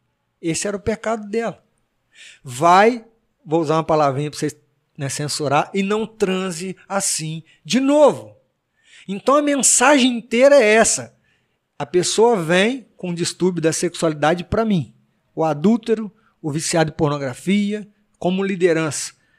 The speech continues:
O homossexual, o bissexual, várias pessoas se aproximam. E aí você pega, "Não, então o eunuco é quase um anjo." Não.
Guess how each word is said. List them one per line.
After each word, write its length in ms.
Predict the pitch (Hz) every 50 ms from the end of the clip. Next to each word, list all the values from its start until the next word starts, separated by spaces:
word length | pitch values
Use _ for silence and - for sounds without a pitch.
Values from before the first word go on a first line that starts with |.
| _ _ _ _ _ _ _
O 140 | 151 151 143
homossexual, 960 | 151 165 165 156 139 - 156 139 - - - 156 147 143 165 190 185 190 185
o 180 | 180 160 165 160
bissexual, 1300 | 135 127 127 185 196 208 208 - - 175 156 - - - 156 147 139 156 170 165 165 170 165 156 160 -
várias 760 | 135 123 165 196 226 233 220 208 165 - - - - - - _ _ _ _ _ _ _ _ _ _ _ _ _ _
pessoas 720 | - 139 165 - - 156 156 175 185 190 190 - - - _ - - _
se 180 | _ - - -
aproximam. 760 | 196 196 - 226 208 - - - - 247 240 185 135 110 104 _ _ _ _ _ _ _ _ _ _ _ _ _ _ -
E 100 | 151 156
aí 140 | 170 214
você 280 | 233 214 240 - - 240
pega, 240 | 233 - 175 165 175 185
"Não, 100 | 208 214
então 220 | 185 - 202 208
o 140 | 226 247 262
eunuco 400 | 277 262 247 254 277 285 - 320
é 60 | 339
quase 280 | 330 - 320 339 285 320
um 160 | 339 262 226
anjo." 340 | 240 240 240 226 175 143 143
Não. 600 | 131 139 147 139 135 147 156 175 185 160 117 107